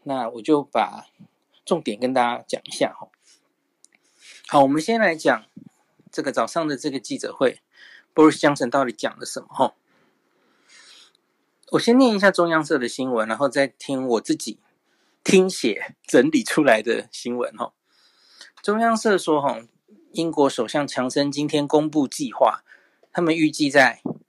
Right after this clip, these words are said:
七月十九日，哦，终结英格兰社会跟经济的防疫限制，就是不是用法律来管这件事哦。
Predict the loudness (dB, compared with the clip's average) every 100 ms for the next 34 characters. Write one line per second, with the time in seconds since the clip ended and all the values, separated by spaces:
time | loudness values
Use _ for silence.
0 | _ _ _ _ _ _ _ -16 -6 0
1 | 2 2 0 -4 -2 -2 0 0 -2 -12
2 | -14 -16 _ _ -20 _ -14 0 2 2
3 | -4 -2 0 -2 -6 -8 -2 -2 2 4
4 | 4 2 -4 _ -18 -18 -20 _ _ -6
5 | 0 0 2 -2 -2 -6 -6 -8 -6 -6
6 | -6 -6 -6 -4 -4 -6 -12 -12 -10 -6
7 | -6 -6 -10 -10 -12 _ _ _ _ _
8 | _ _ _ _ _ 0 2 0 0 2
9 | 2 4 6 6 4 2 -2 -4 -6 -8
10 | -8 -10 -12 -10 -12